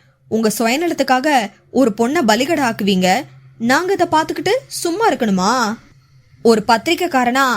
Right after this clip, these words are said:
இந்த அநியாயத்தை நான் அப்படியே விட போறதில்ல." "ஓ,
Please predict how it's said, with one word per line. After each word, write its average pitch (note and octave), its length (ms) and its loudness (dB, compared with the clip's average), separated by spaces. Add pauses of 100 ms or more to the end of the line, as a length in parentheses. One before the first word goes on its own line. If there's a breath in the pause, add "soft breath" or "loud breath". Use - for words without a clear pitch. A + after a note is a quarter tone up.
(160)
இந்த A#3 240 0
அநியாயத்தை A#3+ 680 0
நான் A3 180 0
அப்படியே C#4 340 0
விட A#3 160 0
போறதில்ல." G#3+ 440 0 (1080)
"ஓ, C4 300 0